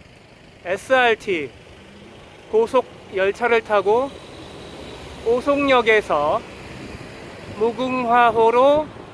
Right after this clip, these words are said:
연계 환승을 하는 경우에는 무궁화호를 타는 것이 나을 수 있겠지만 또 무궁화호가 자주 다니지 않기 때문에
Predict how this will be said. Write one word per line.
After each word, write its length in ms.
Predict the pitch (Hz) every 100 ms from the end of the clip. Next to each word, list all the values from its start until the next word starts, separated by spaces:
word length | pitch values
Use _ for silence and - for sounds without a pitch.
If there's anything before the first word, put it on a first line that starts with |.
| -
연계 440 | 196 240 269 294
환승을 540 | 285 277 311 302 294 285
하는 260 | 285 285
경우에는 600 | 233 208 233 240 180 208 247 - - - - - - - -
무궁화호를 720 | 185 214 233 247 247 240 240
타는 380 | 240 254 262 254
것이 600 | 214 202 180 165 196 233 165
나을 180 | 156 165
수 140 | -
있겠지만 560 | 160 208 - 151 165 202 - - - - - - - - - - - - -
또 80 | -
무궁화호가 880 | 175 175 208 233 226 220 214 214 208
자주 280 | 202 180 185
다니지 300 | - 196 202
않기 240 | 156 151
때문에 520 | 220 214 196 160 147